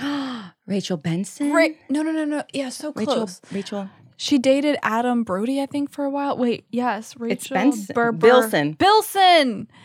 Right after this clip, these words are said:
Speaker 2: She looks like Rachel Bilson so much I thought it was her, and then I did the math, and I was like, "Impossible."
Speaker 1: You wouldn't say she looked like anybody else?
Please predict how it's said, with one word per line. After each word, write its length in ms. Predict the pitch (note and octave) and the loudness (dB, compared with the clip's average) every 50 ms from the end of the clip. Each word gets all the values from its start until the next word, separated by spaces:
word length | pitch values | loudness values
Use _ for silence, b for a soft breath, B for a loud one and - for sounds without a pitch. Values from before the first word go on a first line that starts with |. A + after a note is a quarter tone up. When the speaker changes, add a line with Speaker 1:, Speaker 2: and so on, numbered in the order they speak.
| b b b b b b | b b b b b b
Speaker 2:
She 280 | _ - - - - G3 | _ -16 -12 -10 -8 -6
looks 280 | F#3+ F#3+ G3 - - - | -4 -4 -6 -6 -6 -8
like 160 | G3+ G3 - | -8 -8 -6
Rachel 360 | G3+ G3 G3+ G3+ - G3+ G3 | -4 -4 -4 -4 -6 -8 -6
Bilson 360 | F#3+ F#3 - F#3+ - - G#3+ | -4 -4 -4 -2 -4 -6 -6
so 140 | - - A3 | -6 -4 -4
much 180 | G#3 G3 G#3 - | -2 -2 -2 -4
I 60 | A3 G#3+ | -4 -4
thought 180 | - G#3 G3+ | -2 -2 -2
it 80 | F#3 E3+ | -2 -2
was 260 | F3 F3 - - - | -2 -2 -4 -4 -4
her, 140 | - A3+ A3 | -6 -4 -4
and 100 | A3 A3 | -4 -4
then 80 | G#3 G3 | -6 -6
I 60 | G3 | -8
did 160 | F#3+ F#3+ G3 | -8 -10 -10
the 60 | G3+ | -10
math, 300 | F#3+ F#3 F3+ F#3+ G3+ - | -8 -8 -8 -8 -8 -10
and 80 | - - | -12 -14
I 40 | - - | -14 -14
was 120 | - - | -14 -14
like, 160 | - - - - - | -16 -16 -18 -16 -16
"Impossible." 720 | - - - - - G#3 - - - - - - - A3+ A3+ - _ | -16 -16 -14 -14 -16 -16 -16 -16 -16 -14 -14 -12 -12 -14 -16 -16 _
Speaker 1:
You 200 | - F3+ F3+ G#3+ | -10 -8 -6 -4
wouldn't 220 | A#3 D#4 F4+ D4 | -2 0 0 0
say 160 | - - A#3 A3+ | 2 0 -2 -2
she 140 | - - A#3 | -2 -2 -4
looked 180 | G3+ F#3 G3 - | -4 -4 -4 -4
like 280 | E3+ D#3 D3 - _ _ - | -4 -4 -4 -6 _ _ -4
anybody 440 | D#3+ D#3+ D3+ D3+ D3+ D#3 D#3 D#3 | -2 -2 0 0 -2 -2 -2 -2
else? 360 | D#3 D#3 G#3 A3 - - - | -2 -2 -2 -4 -6 -12 -20